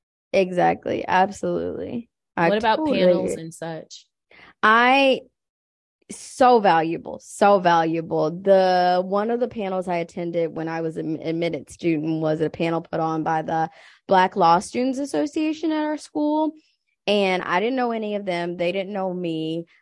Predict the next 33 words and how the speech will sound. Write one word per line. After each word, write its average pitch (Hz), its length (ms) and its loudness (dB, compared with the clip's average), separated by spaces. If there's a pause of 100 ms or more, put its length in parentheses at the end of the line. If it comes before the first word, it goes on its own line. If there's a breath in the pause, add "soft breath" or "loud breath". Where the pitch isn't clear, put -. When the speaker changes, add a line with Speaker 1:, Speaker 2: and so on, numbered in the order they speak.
(140)
Speaker 1:
Um, 170 280 -2
they 226 120 4
were 294 140 -2
giving, 285 420 -4 (120)
I'm 220 200 -2
from 208 300 -6
the 202 100 -6
city 208 280 -6
where 190 140 0
our 175 160 0
school 180 320 -6
is 185 120 -6
located, 214 400 0
and 185 280 -4
they 190 80 0
were 202 140 -4
giving 208 320 -4
some, 185 200 -8
like, 175 240 -2 (440 soft breath)
misguided 208 800 2
information 196 640 -2
about 175 380 -2
that. 180 340 -2
So - 100 -8
I 180 140 0
was, 196 120 -4
like, 196 180 -4
on 190 200 -6
the 233 80 -8
call, 190 300 -2
both 180 300 -4
correcting 185 640 -6
them 240 340 -2